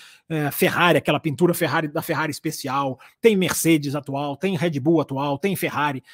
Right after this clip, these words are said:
Então você concorre a um monte de miniaturas se você for da Premium. E uma coisa que você não concorre na faixa Premium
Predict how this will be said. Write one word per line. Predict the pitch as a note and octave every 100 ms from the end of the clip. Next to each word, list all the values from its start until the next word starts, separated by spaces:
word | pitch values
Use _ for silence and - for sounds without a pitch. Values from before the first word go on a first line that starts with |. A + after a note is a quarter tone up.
| - - - _ _
Então | F3+
você | F#3+ G3+
concorre | F#3+ G3 F3+
a |
um | F3+
monte | E3+ G3+ A#3 D#3+
de | E3
miniaturas | D3+ C3 D#3+ D3+
se | -
você | C3+ C#3+
for | -
da | D3
Premium. | - G3 A#3+ C#4
E |
uma | C4+ B3+
coisa | A3+ A#3
que | G#3+
você | G3 A3
não | D#4+
concorre | A#3+ D3+ A#2 - _ _ _ -
na | F3+
faixa | D#3 C3+
Premium | A2+ A2+